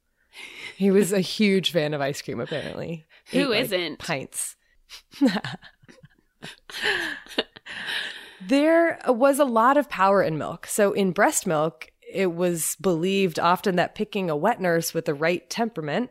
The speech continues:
Speaker 1: was incredibly important in the baby's personality.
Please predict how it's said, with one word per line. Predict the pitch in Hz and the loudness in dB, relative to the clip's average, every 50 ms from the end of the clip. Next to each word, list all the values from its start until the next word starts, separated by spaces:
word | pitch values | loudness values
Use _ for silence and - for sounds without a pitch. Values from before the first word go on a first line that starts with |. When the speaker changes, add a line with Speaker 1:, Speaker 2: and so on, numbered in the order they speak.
| _ - | _ -2
Speaker 1:
was | 170 175 170 170 | -2 0 0 0
incredibly | 170 160 - - - - 190 190 196 170 175 175 | -2 -4 -6 -10 -6 -4 -2 -2 0 0 0 -2
important | 160 156 - - 151 - - 160 156 - - - - - - - - _ | -2 -2 -4 -6 -6 -6 -6 -8 -8 -10 -12 -16 -20 -20 -20 -20 -20 _
in | - 185 180 175 | -4 -2 0 2
the | 165 | 2
baby's | 147 160 151 143 165 165 | 2 0 0 0 -2 -4
personality. | - 170 170 165 - 233 190 131 120 127 131 131 143 160 226 285 285 | -2 -2 -2 -2 0 0 0 0 0 -4 -4 -4 -4 -4 -4 -4 -6